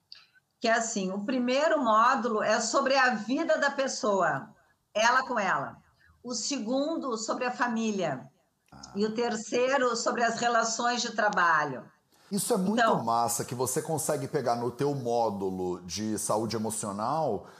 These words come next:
Speaker 2: e você falar primeiro do indivíduo, né? E depois ir abrindo, né, os círculozinhos do indivíduo. Maravilhoso,
Speaker 1: Isso.
Speaker 2: maravilhoso.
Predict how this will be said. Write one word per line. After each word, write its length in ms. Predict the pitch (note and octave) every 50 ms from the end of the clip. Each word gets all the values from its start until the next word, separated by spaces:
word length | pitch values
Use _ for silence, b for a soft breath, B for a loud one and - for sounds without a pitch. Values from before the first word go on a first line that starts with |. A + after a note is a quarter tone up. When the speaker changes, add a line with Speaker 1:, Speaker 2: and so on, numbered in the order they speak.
| B B -
Speaker 2:
e 120 | A2+ A#2+
você 440 | A2 A2 C#3+ C#3 - - - D3+ C#3
falar 580 | - - D3 C#3 C3 C3 B2 A#2 A2+ G#2 G2+ - -
primeiro 400 | C#3 C#3 C3+ C3+ D#3 F#3 G3+ G#3
do 140 | E3+ D#3+
indivíduo, 680 | C#3+ C#3 C3+ G#2+ A#2+ G#2+ F#2+ G#2+ A#2 D3 F#3+ F#3+ B3 A3
né? 320 | C#3+ G#2+ G#2 A2+ D#3+ F#3+ - b b b b b b b _ -
E 120 | C#3 D#3
depois 460 | D3 E3 D#3+ - E3 F3 G3 F3+ C#3 E3+
ir 60 | G3+
abrindo, 600 | G3 F#3 D3 E3+ F3 F3+ F3 E3 D3 A#2 A2+ G#2+
né, 100 | A2 A2+
os 140 | A2+ G#2+ G#2+
círculozinhos 920 | - - - A#2+ G#2+ - - A#2+ A2 A2 G#2+ G#2+ F#2 G2 A2 G#2+ G#2 G2
do 140 | F#2 F#2+ G#2+
indivíduo. 640 | G2+ G2 F#2 G2+ G2+ F2 F#2 F2+ E2+ D#2+ D#2+ E2 E2+ E2+ -
Maravilhoso, 600 | G2 G#2+ A2+ B2 C#3 C#3+ - A3 G3+ A#2+ G#2+ G2+ G2
Speaker 1:
Isso. 160 | F#2 F2 F2+
Speaker 2:
maravilhoso. 720 | E2+ F2+ G2 A2 A2+ C3 D3 B2 G2 F2+ F2 E2 E2 -